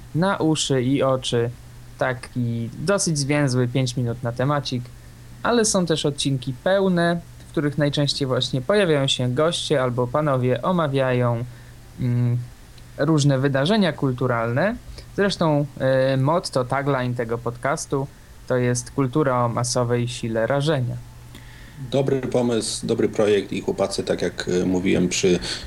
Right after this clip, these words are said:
Speaker 2: podcaście kinowym, y, filmowym, naprawdę są w większości, w większości razów bardzo dobrze przygotowani, więc warto, warto słuchać.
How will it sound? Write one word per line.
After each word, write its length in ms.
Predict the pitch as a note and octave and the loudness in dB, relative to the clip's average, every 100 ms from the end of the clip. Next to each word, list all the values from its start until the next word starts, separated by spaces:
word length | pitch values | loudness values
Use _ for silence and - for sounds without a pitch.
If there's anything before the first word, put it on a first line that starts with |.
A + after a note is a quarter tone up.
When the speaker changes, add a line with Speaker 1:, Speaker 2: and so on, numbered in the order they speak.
| - - | -12 -6
Speaker 2:
podcaście 400 | - - - - | -4 -2 0 0
kinowym, 600 | - G2+ F2+ F2+ F#2+ E2+ E2 | 2 4 4 4 4 4 2
y, 60 | |
filmowym, 600 | - G#2+ F#2+ F#2 F#2 F2+ G2+ A2+ | 2 2 4 4 2 2 0 -2
naprawdę 380 | F#2+ G2+ F#2+ F#2+ | 0 0 -2 -4
są 380 | - F2+ F2+ F2+ - - - | -2 0 0 -2 -8 -16 -2
w 40 | |
większości, 680 | G#2+ F#2+ G#2+ - - F#2+ F#2 - - | 0 2 0 0 -4 -4 -4 -8 -10
w 40 | - | -6
większości 380 | F2+ A#2+ - | 0 0 2
razów 300 | G#2+ F#2 F#2 | 0 0 -2
bardzo 220 | F2+ G2 F#2 | -2 -2 -2
dobrze 240 | F2 F#2 | -2 -2
przygotowani, 600 | - F#2 - F#2 E2 D#2+ | -4 -4 -2 0 0 -2
więc 360 | - E2 - - | -6 -8 -8 -4
warto, 420 | - F2+ F#2+ F2 - - | -2 -2 -2 -2 -6 -8
warto 200 | - - | -8 -6
słuchać. 280 | - - | -6 -6